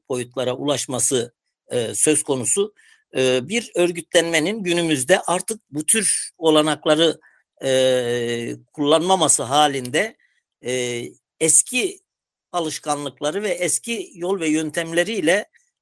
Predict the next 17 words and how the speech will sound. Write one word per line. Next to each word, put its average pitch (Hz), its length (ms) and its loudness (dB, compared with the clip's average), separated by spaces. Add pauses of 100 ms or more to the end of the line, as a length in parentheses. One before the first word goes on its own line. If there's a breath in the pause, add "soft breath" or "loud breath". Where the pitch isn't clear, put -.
e, 143 280 0
büyük, 214 260 -6 (220)
e, 139 220 -2 (180)
adımlar 185 420 2
atması 214 640 0
çok 190 260 -4
mümkün 170 380 -6
değildi. 123 280 -2
İki 143 260 -10
bin 208 240 -6 (140)
onlu 208 300 0
yıllardan, 151 720 0 (400 soft breath)
e, 135 220 -4
itibaren, 180 800 2 (440 soft breath)
e, 139 280 -2
kör 220 200 6
örgütlerinde, 151 960 0